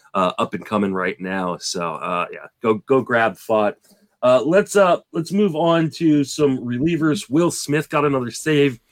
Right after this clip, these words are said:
I wonder if there's a changing of the guard in Texas, uh, at that closer position. Uh, Leclerc can be, uh, wild at times and unpredictable. Bruce Bochy has history with Will Smith as his closer in San Francisco.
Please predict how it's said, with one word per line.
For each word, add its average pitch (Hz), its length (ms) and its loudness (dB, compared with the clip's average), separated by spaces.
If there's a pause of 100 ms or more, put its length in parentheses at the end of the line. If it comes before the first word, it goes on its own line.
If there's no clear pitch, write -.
(400)
I 170 140 4
wonder 233 280 4
if 165 80 0
there's 156 180 -2
a 131 60 -6
changing 156 560 -4
of 127 140 -6
the 110 140 -8 (140)
guard 123 500 2
in 117 380 -10 (160)
Texas, 117 560 -8 (380)
uh, 110 220 0
at 127 180 0
that 117 200 -6
closer 123 320 -2
position. 117 520 -8 (460)
Uh, 101 240 -6
Leclerc 131 520 -2 (120)
can 117 220 -6
be, 120 260 -4
uh, 107 140 -2
wild 117 540 2
at 104 100 -12
times 113 680 -4
and 104 320 -6
unpredictable. 131 1000 -2 (240)
Bruce 131 240 -2
Bochy 127 380 -4
has 117 340 -4
history 143 540 -6
with 120 320 -8
Will 120 160 -6
Smith 120 320 -10 (120)
as 113 360 -4
his 123 180 -6
closer 110 460 -4
in 98 80 -6
San 107 160 -6
Francisco. 117 600 -2